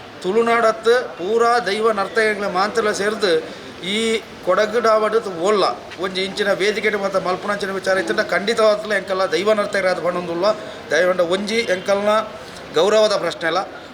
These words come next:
ನಾನು ಒಂಜಿ ಮಾಂತೇರ್ಲ ಇನ್ನು ದೈವ ಕಟ್ಟದು ಇಂಚಿನ ವೇದಿಕೆ ಒಂದು ಮಲ್ಪೇರಿಂದಿತ್ತನಂಡ ಹಿಂದೇಡ್ದು ಉಗ್ರವಾಯನಂಚಿನ ಹೋರಾಟ ಎಂಕಲ ಖಂಡಿತವಾದ ಅಂಡ್ಲ ಮಲ್ಪ ಅಂತ ಬಣ್ಣದಂದು ಈ ಸಂದರ್ಭಡು ಜಿಲ್ಲಾಧಿಕಾರಿನ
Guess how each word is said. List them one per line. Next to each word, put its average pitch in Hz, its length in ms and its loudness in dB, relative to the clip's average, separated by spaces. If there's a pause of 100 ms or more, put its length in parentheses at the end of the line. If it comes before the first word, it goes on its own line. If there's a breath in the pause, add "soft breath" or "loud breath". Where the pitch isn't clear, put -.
ನಾನು 196 200 2
ಒಂಜಿ 190 160 0
ಮಾಂತೇರ್ಲ 220 500 2
ಇನ್ನು 240 280 0
ದೈವ 233 320 2
ಕಟ್ಟದು 220 540 -4
ಇಂಚಿನ 226 340 0
ವೇದಿಕೆ 214 340 0
ಒಂದು 233 220 2
ಮಲ್ಪೇರಿಂದಿತ್ತನಂಡ 226 840 0 (500 loud breath)
ಹಿಂದೇಡ್ದು 240 380 2
ಉಗ್ರವಾಯನಂಚಿನ 233 920 2
ಹೋರಾಟ 214 340 2
ಎಂಕಲ 208 280 -2
ಖಂಡಿತವಾದ 226 600 2
ಅಂಡ್ಲ 214 180 2
ಮಲ್ಪ 202 300 -2
ಅಂತ 196 180 -2
ಬಣ್ಣದಂದು 196 400 -2 (400 loud breath)
ಈ 233 160 2
ಸಂದರ್ಭಡು 214 640 2 (400)
ಜಿಲ್ಲಾಧಿಕಾರಿನ 214 720 2